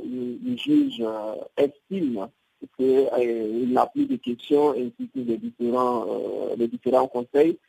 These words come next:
estiment qu'ils n'ont plus de, de questions à poser aux différents prévenus, qu'on passe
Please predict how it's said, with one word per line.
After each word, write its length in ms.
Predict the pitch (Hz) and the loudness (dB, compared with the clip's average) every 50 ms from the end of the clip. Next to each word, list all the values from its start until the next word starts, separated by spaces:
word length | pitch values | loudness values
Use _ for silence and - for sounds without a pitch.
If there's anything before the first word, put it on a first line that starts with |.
| _ _ | _ _
estiment 340 | - 131 - _ 175 170 170 | -6 -6 -2 _ 0 0 2
qu'ils 160 | - 165 143 | 0 -2 0
n'ont 160 | 135 131 123 | 0 0 0
plus 240 | 120 - 139 143 135 | 0 -2 -2 -2 -2
de, 320 | 131 123 120 117 117 113 | -2 -2 -2 -2 -4 -2
de 100 | 117 131 | -4 -4
questions 480 | 123 - 131 135 135 - 139 135 123 117 | -2 0 0 0 0 0 -2 2 4 4
à 80 | 117 | 4
poser 440 | 117 - - 123 117 113 139 135 127 | 2 0 -4 -6 -6 -2 -2 -2 -2
aux 20 | 117 | -2
différents 380 | 113 117 _ 113 120 127 131 | -4 -6 _ -2 -2 -2 -2
prévenus, 540 | 135 - 117 117 104 113 120 135 160 226 233 _ _ _ _ _ | -4 -4 -6 -6 -4 -2 0 0 0 0 0 _ _ _ _ _
qu'on 180 | - 131 123 117 | 0 2 2 2
passe 260 | 120 - 131 139 139 | 4 4 4 4 4